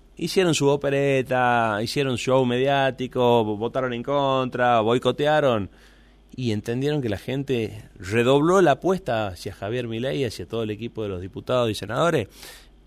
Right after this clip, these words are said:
y, y se dieron vuelta. Realmente se dieron vuelta y entendieron que era por ahí.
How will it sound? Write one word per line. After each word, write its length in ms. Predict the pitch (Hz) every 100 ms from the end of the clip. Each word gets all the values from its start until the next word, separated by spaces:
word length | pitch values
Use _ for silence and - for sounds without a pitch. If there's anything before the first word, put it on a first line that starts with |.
| _
y, 80 | -
y 280 | 110 - -
se 160 | - 104
dieron 220 | 220 147
vuelta. 400 | 214 262 - 85 _ - - - _ _ -
Realmente 320 | 131 165 185
se 120 | 160
dieron 180 | 139 170
vuelta 220 | 156 190 156
y 60 |
entendieron 480 | 127 131 151 180 180
que 160 | - 139
era 180 | 160
por 160 | - 110
ahí. 260 | 131 185